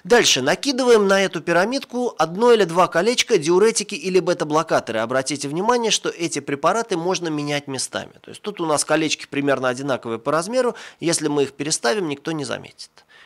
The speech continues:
Итак, вот это три группы препаратов, которые, кстати, большинству пациентов будут достаточно. То есть вот эта трёхкомпонентная терапия для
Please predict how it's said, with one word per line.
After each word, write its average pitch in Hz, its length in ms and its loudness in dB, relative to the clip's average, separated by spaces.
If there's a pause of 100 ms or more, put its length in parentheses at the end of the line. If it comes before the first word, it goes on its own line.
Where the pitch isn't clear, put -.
(120)
Итак, 247 320 -2
вот 214 180 0
это 190 160 0
три 170 220 -2
группы 127 340 -4
препаратов, 202 680 -4 (280)
которые, 226 360 -2
кстати, 202 300 -2
большинству 160 480 -2
пациентов 160 460 -4
будут 160 200 -8
достаточно. - 540 -10
То - 360 -20
есть - 100 -16
вот 143 160 -6
эта 131 140 -6
трёхкомпонентная 151 840 -2
терапия 185 540 -4
для 139 540 -4